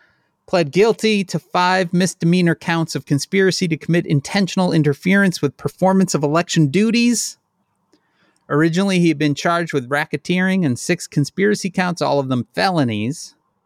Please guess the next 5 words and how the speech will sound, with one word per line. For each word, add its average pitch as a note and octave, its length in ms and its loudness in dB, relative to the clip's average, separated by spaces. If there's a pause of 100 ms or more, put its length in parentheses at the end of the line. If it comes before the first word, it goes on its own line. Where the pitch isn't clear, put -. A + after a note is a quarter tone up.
(1000)
Pled C#3+ 220 0
guilty C3+ 320 0
to B2 80 -2
misdemeanors B2 680 0
instead. G#2 520 -8